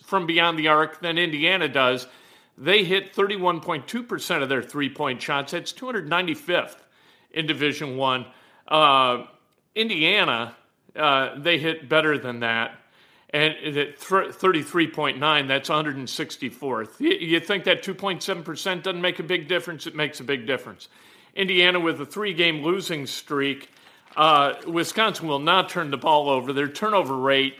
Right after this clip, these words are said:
is second in Division One basketball.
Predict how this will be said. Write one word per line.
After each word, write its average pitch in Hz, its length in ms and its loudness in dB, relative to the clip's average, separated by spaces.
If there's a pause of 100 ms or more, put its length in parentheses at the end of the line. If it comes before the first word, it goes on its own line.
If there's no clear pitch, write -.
is 131 200 -4
second 143 680 -4 (580)
in 147 140 -2
Division 147 400 -2
One 131 200 -4
basketball. 131 1000 -2